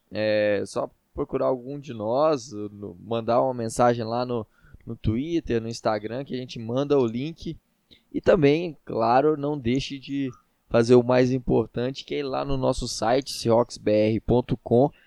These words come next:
que lá tem textos todo dia de notícias, de análise tática, ah, tem a nossa série Playbook que o, que o Alexandre faz lá, explicando conceitos de futebol americano, tem as prévias, o Power Ranking,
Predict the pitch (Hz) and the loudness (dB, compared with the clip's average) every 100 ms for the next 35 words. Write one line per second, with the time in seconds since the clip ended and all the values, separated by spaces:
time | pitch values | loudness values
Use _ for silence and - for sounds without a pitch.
0 | _ - 156 165 - 156 - - 151 156 | _ -8 -2 0 -2 -6 -8 -2 -2 -2
1 | 143 - 156 170 170 135 104 120 139 139 | -6 -8 0 0 2 0 -2 -4 0 0
2 | 117 - 113 110 113 - - 175 180 156 | 0 -6 -8 -4 -4 -4 -6 -6 -6 -6
3 | - 156 143 120 120 113 107 110 113 - | -4 -2 -2 -6 -4 -4 -4 -8 -10 -10
4 | - 147 139 - - - 123 123 113 _ | -2 0 0 -4 -12 -6 -2 -2 -4 _
5 | _ _ _ - 107 104 101 101 98 95 | _ _ _ -10 -6 -6 -6 -6 -6 -10
6 | - 120 123 123 120 - 123 120 - 127 | -8 -2 -2 -2 -4 0 0 0 0 2
7 | 123 101 110 139 - 120 - 120 113 101 | 2 2 0 0 -2 -12 0 6 6 4
8 | - _ _ _ _ _ - 113 117 107 | 0 _ _ _ _ _ -4 0 2 0
9 | - 113 117 110 107 - 110 117 123 107 | -2 -2 -2 -2 -6 -6 -2 0 -2 -4
10 | 117 117 - 127 - 127 131 - 117 - | -6 -8 -8 -10 -8 -10 -10 -8 -8 -6
11 | - 135 165 - 160 135 123 _ - 104 | -2 0 0 -6 -16 -16 -16 _ -20 -6
12 | 110 113 113 107 120 131 139 - _ _ | -6 -6 -8 -12 -8 -6 -8 -12 _ _
13 | - 165 147 - 151 156 147 135 123 131 | -6 -6 -6 -4 0 2 0 -2 -4 -6
14 | - 147 156 147 113 120 143 160 - 151 | 0 4 6 6 4 -2 -6 -8 -12 -18